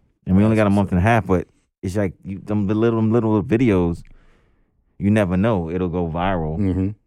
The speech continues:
Speaker 1: I think anything over a hundred thousand goes viral. You know what I'm saying? Like,
Speaker 2: Yeah, especially with short form content. You know what I
Speaker 1: Yeah.
Speaker 2: mean? Because short form, short form content is, you know, people's got short attention spans nowadays. So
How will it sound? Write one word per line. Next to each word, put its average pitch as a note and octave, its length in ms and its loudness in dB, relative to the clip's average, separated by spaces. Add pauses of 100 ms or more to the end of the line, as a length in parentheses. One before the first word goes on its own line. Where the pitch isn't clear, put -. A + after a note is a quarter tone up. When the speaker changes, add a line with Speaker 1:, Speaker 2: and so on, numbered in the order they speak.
Speaker 1:
I B2 80 -2
think C3 200 -2
anything A#2 300 0
over F#2 140 0
a E2 40 -4
hundred E2+ 240 -4
thousand F2 360 -2
goes E2 180 -10
viral. E2 420 -8
You D#2+ 60 -6
know E2+ 80 -2
what D#2+ 120 -8
I'm E2 60 -4
saying? E2 120 -2
Like, D2+ 160 -8 (480)
Speaker 2:
Yeah, D3 240 0
especially C3+ 440 0
with A#2+ 160 2
short B2+ 280 -2
form G2 260 -4
content. F2 520 -10
You F#2+ 100 -6
know F#2+ 80 0
what F2+ 40 0
I E2+ 40 -2
Speaker 1:
Yeah. D#2+ 40 -2
Speaker 2:
mean? A2 300 -2
Because F#2 600 -4 (720)
short C#3 280 4
form, C3 220 2 (120)
short E3+ 300 4
form C#3+ 260 0
content B2 480 -4
is, G2 400 -8 (100)
you C3 120 -6
know, F#2 80 -4
people's A2+ 300 -6
got F2+ 220 -8 (340)
short - 400 -8 (220)
attention F#2+ 420 -10
spans D#2+ 420 -14
nowadays. E2 560 -14
So D#2+ 300 -16